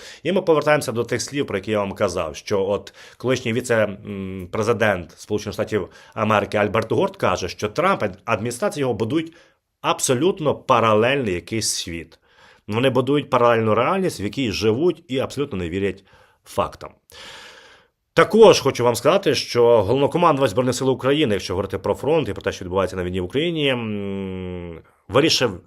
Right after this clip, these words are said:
відправити співробітників Т Ц К на фронт. Відповідно до рішення головнокомандувача Збройних сил Олександра Сирського, військовослужбовців територіальних центрів комплектування та соціальної політики, які не мають бойового досвіду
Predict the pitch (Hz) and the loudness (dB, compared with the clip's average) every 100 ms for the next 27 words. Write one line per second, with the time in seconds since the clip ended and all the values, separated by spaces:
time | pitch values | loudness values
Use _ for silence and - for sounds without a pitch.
0 | _ _ _ - 123 123 131 123 98 85 | _ _ _ -2 -2 0 4 4 4 0
1 | 80 - - 98 95 113 90 90 - 98 | -6 -8 -4 -2 -4 -8 -8 -10 -6 -6
2 | 104 98 110 110 104 98 76 - _ 82 | -4 -4 -2 -2 -4 -6 -8 -12 _ -6
3 | 117 143 170 160 113 120 123 - 107 92 | -4 0 0 2 2 2 2 0 -2 0
4 | 113 113 127 143 131 120 87 107 107 - | -2 -2 -2 -2 -2 -4 -4 -4 -4 0
5 | 123 120 - - 104 90 135 107 - 95 | 0 -2 -10 -6 -4 -2 -2 -2 0 -2
6 | - - 85 - - 87 107 156 156 156 | -2 -4 -6 -8 -16 -6 -4 2 2 2
7 | 143 101 117 - 98 113 117 123 135 135 | 0 2 2 2 -2 0 0 2 0 -2
8 | 120 - 117 104 95 - 120 - - - | -2 0 0 0 -4 0 0 0 -2 0
9 | 101 101 95 87 101 - 113 117 92 90 | 2 2 0 -4 -6 -4 -2 -2 -2 -2
10 | 110 156 - 113 107 110 113 113 95 80 | -2 -2 -2 -4 -2 -2 0 0 0 0
11 | 143 143 123 135 104 85 92 80 | 2 4 2 2 0 -2 -4 -10